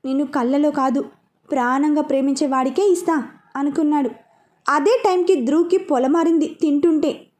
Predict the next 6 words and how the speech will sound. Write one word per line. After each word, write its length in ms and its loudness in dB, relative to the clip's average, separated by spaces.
"Be 200 0
careful 500 0
అల్లుడు, 440 2
ఎవరో 320 0
సాలిడ్‌గా 640 0
తలుచుకుంటున్నారు" 840 2